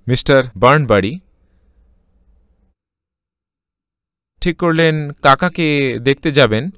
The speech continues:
যিনি গ্রামে থাকতেন। তিনি বহুদিন তাকে দেখেননি, অনেক বছর কেটে গেছে, তাই তিনি ঠিক করলেন একবার দেখতে যাবেন। কারণ তার কাকিমা মারা গিয়েছিলেন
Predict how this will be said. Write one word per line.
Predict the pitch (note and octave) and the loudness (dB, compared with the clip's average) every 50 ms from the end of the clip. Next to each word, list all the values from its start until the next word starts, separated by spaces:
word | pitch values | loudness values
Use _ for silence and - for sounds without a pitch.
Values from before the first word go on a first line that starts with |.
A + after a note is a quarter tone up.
| _ _ _ _ _ - | _ _ _ _ _ -6
যিনি | C3 B2+ B2+ A#2+ | -2 -2 -2 0
গ্রামে | A#2+ A2+ A#2 C#3+ F3+ F3+ | 2 0 2 2 0 -2
থাকতেন। | - A2 F2+ - - E2+ D2+ D2 - _ _ _ _ _ _ _ _ _ _ F#2 _ _ _ _ _ _ _ _ _ - _ - - _ - _ _ _ _ _ _ _ _ _ _ _ _ _ _ _ _ _ _ _ _ _ _ _ _ | -2 -4 -6 -6 -10 -12 -12 -12 -18 _ _ _ _ _ _ _ _ _ _ _ _ _ _ _ _ _ _ _ _ -20 _ -20 -20 _ -20 _ _ _ _ _ _ _ _ _ _ _ _ _ _ _ _ _ _ _ _ _ _ _ _
তিনি | - C3 C3 C#3 C3+ | -4 -2 0 0 0
বহুদিন | B2 G#2 A2 A2 B2 C#3+ C#3 E3 F3 E3+ | 0 0 0 2 2 0 2 2 0 0
তাকে | - C#3+ C3 - C3+ B2+ B2+ B2 A2+ | -2 -4 -4 -2 -2 -2 0 -2 0
দেখেননি, | G2+ G#2 A2 - - D#3 C#3+ G#2+ F#2+ G2+ C3+ F3+ - _ _ _ A#2+ _ _ _ _ _ _ _ _ _ _ _ _ _ _ _ _ _ _ _ _ _ _ _ _ _ _ _ _ _ _ | 2 2 2 2 0 -2 -2 -2 -2 -4 -4 -8 -14 _ _ _ _ _ _ _ _ _ _ _ _ _ _ _ _ _ _ _ _ _ _ _ _ _ _ _ _ _ _ _ _ _ _
অনেক | - A2+ A#2 B2 A2+ | -4 -2 -2 -2 0
বছর | G2 G#2+ G#2+ - - D3 | 0 -2 -2 0 -2 -4
কেটে | C#3 D3+ C3+ - A#2+ | -4 -4 -4 -4 -2
গেছে, | G#2 F#2 E2+ - - E3 F#3+ - _ _ _ _ _ _ _ _ _ _ _ _ _ _ _ _ | -4 -4 -4 -4 -10 -12 -14 -14 _ _ _ _ _ _ _ _ _ _ _ _ _ _ _ _
তাই | C#3+ C3+ C#3 | 2 2 2
তিনি | - D3 C3+ C3 | 2 -2 -6 -6
ঠিক | - - C3 | -6 -8 -6
করলেন | - - B2+ C3 D3 C4 | -2 -2 -2 -2 -2 -2
একবার | B3 A2+ G2 G2+ B2 C#3 C3 | -4 -6 -2 -2 -2 -2 0
দেখতে | A2 A#2 G#2 - G#2 | -2 -4 -4 -4 -8
যাবেন। | E2+ F2 D2+ C#2 C#2 C#2+ - _ _ _ _ _ _ _ _ _ _ _ _ _ _ _ _ _ _ _ _ _ _ _ _ _ _ _ _ _ _ _ _ _ _ _ _ _ _ _ _ _ _ _ _ _ _ _ _ _ _ | -6 -6 -8 -8 -10 -16 -18 _ _ _ _ _ _ _ _ _ _ _ _ _ _ _ _ _ _ _ _ _ _ _ _ _ _ _ _ _ _ _ _ _ _ _ _ _ _ _ _ _ _ _ _ _ _ _ _ _ _
কারণ | D3 C#3+ C#3+ D3 D3 | 0 2 2 2 0
তার | C#3+ D3 C3+ C3 B2+ B2 B2 A#2+ B2 | 0 0 0 0 2 0 -2 -4 -4
কাকিমা | - - C3 C3 - D#3+ D3 C#3+ C3+ B2+ | -2 -2 -2 0 0 -4 -4 -2 -2 -2
মারা | B2 A#2+ A#2+ C3+ | 0 0 0 0
গিয়েছিলেন | C3+ B2+ C3+ B2+ A2+ - A#2+ G#2 G2+ A2+ D3+ | 0 -2 -4 -4 -2 -4 -2 -2 -2 -4 -4